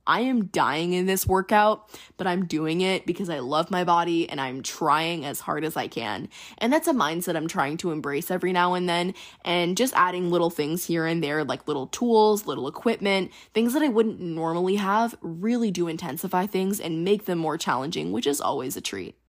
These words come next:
Number five is reading more. Now, I just finished Men and Dogs by Katie Crouch, and this was the saddest, funniest, and most entertaining novel I have ever read. Like, it fit my style perfectly,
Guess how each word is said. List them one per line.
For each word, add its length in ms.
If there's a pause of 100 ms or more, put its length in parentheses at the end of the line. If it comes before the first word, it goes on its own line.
(160)
Number 260
five 300
is 160
reading 600
more. 440
Now, 220
I 100
just 260
finished 340
Men 320
and 160
Dogs 360
by 200
Katie 320
Crouch, 480
and 180
this 180
was 200
the 160
saddest, 800
funniest, 600
and 120
most 300
entertaining 540
novel 420
I 220
have 280 (180)
ever 600
read. 340
Like, 200
it 120
fit 280
my 180
style 400
perfectly, 640